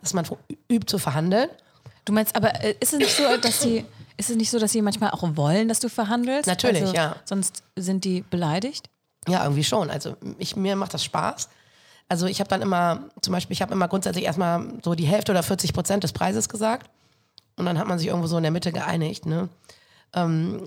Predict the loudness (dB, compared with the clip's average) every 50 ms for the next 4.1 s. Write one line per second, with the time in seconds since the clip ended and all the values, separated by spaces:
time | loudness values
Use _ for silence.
0 | -10 -6 -2 -2 0 0 0 0 0 0 0 -2 -2 -2 -4 -2 0 0 0 0
1 | 0 0 2 2 2 0 0 0 0 0 0 0 2 0 0 0 0 0 0 0
2 | 2 2 4 4 4 4 2 2 0 0 0 0 0 -2 -2 0 2 2 2 2
3 | 2 2 2 2 2 2 4 2 0 0 -2 -2 -4 -4 -6 -12 _ -4 0 0
4 | 2